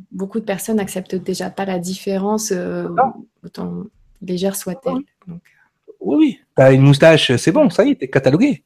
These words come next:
Speaker 2: Tu vois, c'est, enfin, je veux dire, c'est, c'est, c'est ça qu'il va falloir se demander en tant qu'espèce. Est-ce que, alors, c'est pas est-ce qu'on mérite qu'ils nous parlent, c'est pas dans, dans un sens de mérite, C'est dans un sens, est-ce qu'on est assez évolué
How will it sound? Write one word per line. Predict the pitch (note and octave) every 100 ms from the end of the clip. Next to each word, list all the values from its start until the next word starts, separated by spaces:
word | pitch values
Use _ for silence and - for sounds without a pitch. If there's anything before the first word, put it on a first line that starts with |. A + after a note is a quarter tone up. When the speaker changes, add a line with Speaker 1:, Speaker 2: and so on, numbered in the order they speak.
| _
Speaker 2:
Tu | G#3
vois, | C#4+
c'est, | - D3+
enfin, | D3+ C#3+
je | B2+
veux | D#3+
dire, | A#3
c'est, | - E3 D3 - - -
c'est, | - E3
c'est | -
ça | - B3
qu'il | F3+
va | E3
falloir | D#3+ D#3
se | C3+
demander | D3+ D#3 D#3+ G#3 C4 D#3+
en |
tant | D#3+ G#3+
qu'espèce. | - D#3 - C#3 G3+ - - _ _ _ _ _ _ -
Est-ce | G3 G3
que, | - F3 C#3 - -
alors, | C3 C#3
c'est | - C#3
pas | D3+
est-ce | C#3+
qu'on | - C#3
mérite | D#3+ F#3 F3+ -
qu'ils | C3+
nous | F#3
parlent, | G3+ B3+ C3
c'est | - C#3+
pas | D3
dans, | C3+ C#3
dans | B2+ B2
un | C3
sens | - C#3
de | A#2+
mérite, | C#3+ A#3+ A3+ - _ _ _
C'est | D3+
dans | D3+ C#3+
un |
sens, | C#3 A3+ -
est-ce | G3+ G3+
qu'on | A#3 A3
est | G3+
assez | F3 - G3
évolué | D#3 C3 C#3+ C3+ F3+ E4 E4